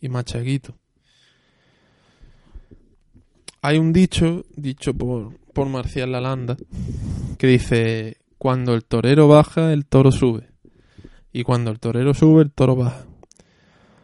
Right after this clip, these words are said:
Pues claramente, tras la orfandad de la fiesta, eh, el toro va a subir.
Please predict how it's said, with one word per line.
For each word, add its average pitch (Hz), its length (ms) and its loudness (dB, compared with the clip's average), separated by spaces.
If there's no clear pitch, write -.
Pues 120 160 4
claramente, 147 640 8
tras 156 160 8
la 135 100 8
orfandad 123 480 2
de 131 80 2
la 127 120 2
fiesta, 151 600 2
eh, 120 540 -6
el 127 200 0
toro 151 260 6
va 139 80 8
a 131 40 6
subir. 135 440 0